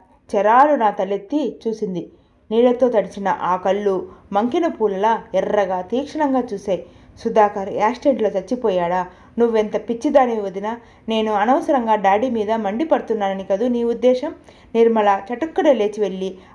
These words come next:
అల్మారాలో లాకర్లో రహస్యంగా దాచి ఉంచిన ఒకటి తెచ్చి భారతి మీద పడేస్తూ, "అది చదువు, నీకే తెలుస్తుంది," అంది. భారతి అది తీసుకొని చదివింది. అందులో విశ్వనాథం గారు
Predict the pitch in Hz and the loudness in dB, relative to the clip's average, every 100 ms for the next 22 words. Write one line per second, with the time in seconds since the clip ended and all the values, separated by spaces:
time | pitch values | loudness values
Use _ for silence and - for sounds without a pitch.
0 | - 220 262 320 277 233 214 208 196 220 | -2 0 4 4 4 4 2 2 0 -2
1 | 214 247 240 - 214 294 349 302 262 208 | -2 0 -2 0 -2 -2 -4 0 0 2
2 | 196 214 208 196 190 185 190 185 - - | 0 -2 -6 -8 -8 -6 -6 -8 -20 -6
3 | 220 214 214 208 202 320 220 196 226 277 | -2 -2 -2 -4 -2 -2 2 2 2 2
4 | 233 208 196 202 196 214 - 311 - - | -2 0 0 0 -2 -4 -2 -4 -4 -18
5 | - 208 208 220 226 269 190 - - 262 | -8 -6 -2 -2 0 0 -2 -10 -12 -6
6 | 349 370 262 208 214 202 185 156 - _ | -2 2 4 2 0 -6 -8 -8 -12 _
7 | - 190 175 - - - - - _ _ | -8 -6 -6 -8 -12 -20 -20 -20 _ _
8 | _ _ 208 214 208 208 208 - 202 208 | _ _ 0 2 2 0 -4 -4 -6 -4
9 | 240 247 - 202 196 202 180 180 175 - | -4 -4 0 0 0 -2 -2 -4 -6 -12
10 | _ _ _ _ _ 208 214 208 202 196 | _ _ _ _ _ -4 -2 0 0 0
11 | 208 226 - 302 254 226 202 202 202 | -4 -6 0 0 2 0 -2 0 -2